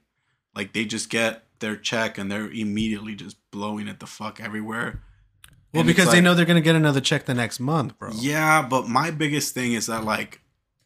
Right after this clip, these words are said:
Speaker 1: I'm gonna, I'm gonna make, like, a fucking, <laughs> I'm gonna start this, I'm gonna make this business or something. Like, they need, really need to invest in shit, 'cause I guarantee you none of them are investing in it because, like you said,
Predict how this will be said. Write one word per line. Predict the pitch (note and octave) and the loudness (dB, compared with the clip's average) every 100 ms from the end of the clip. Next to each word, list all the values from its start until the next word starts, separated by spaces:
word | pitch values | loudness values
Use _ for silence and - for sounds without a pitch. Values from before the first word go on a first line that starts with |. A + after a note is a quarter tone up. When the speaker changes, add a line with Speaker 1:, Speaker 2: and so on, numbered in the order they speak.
| _ _ _ _ _ _ _ _ _ _ _ _ - | _ _ _ _ _ _ _ _ _ _ _ _ -6
Speaker 1:
I'm | C#3 | -4
gonna, | C#3 | -2
I'm | B2+ | -2
gonna | C3+ G#2+ | -2 -4
make, | G#2 | -8
like, | G2 G2 | -12 -14
a | |
fucking, | - A2+ - G2+ | -16 -16 -12 -14
<laughs> | G2 G2+ G2 C3+ C3 D#3+ D3+ - - | -12 -12 -6 -6 -6 -12 -12 -14 -4
I'm | C#3 | -2
gonna | A#2+ | 0
start | A#2 G2 | -2 -4
this, | G2 - | -10 -8
I'm | A2 | -6
gonna | A#2+ | -4
make | A2 - | -4 -6
this | C#3+ | -12
business | C3 A#2 G2+ G2 | -8 -6 -6 -10
or | G2 | -8
something. | A#2 G#2+ G#2+ G#2+ - _ _ - | -8 -8 -10 -16 -18 _ _ -2
Like, | A#2+ A#2 G#2+ | -2 -2 -2
they | D#3+ E3 C#3+ | -2 -2 -2
need, | C#3 C3+ | -2 0
really | C3 E3+ D3 | -2 0 -2
need | C3+ | -2
to | B2+ | -4
invest | G#2 G2+ C3 - | -8 -6 -8 -8
in | G2 | -8
shit, | - G2+ | -8 -8
'cause | - | -6
I | B2+ | -6
guarantee | A2 D#3 D3 D#3+ | -4 -6 -6 -6
you | C#3 | -4
none | G#2 A#2 | -4 -6
of | C3 | -6
them | B2 | -6
are | A2+ | -8
investing | G#2 G#2+ A2+ C#3 C#3+ | -8 -10 -10 -8 -6
in | D3+ | -6
it | |
because, | A#2+ - A#2 G#2 | -8 -8 -8 -6
like | G#2+ | -8
you | D#3 | -8
said, | - C#3+ G#2 | -6 -6 -8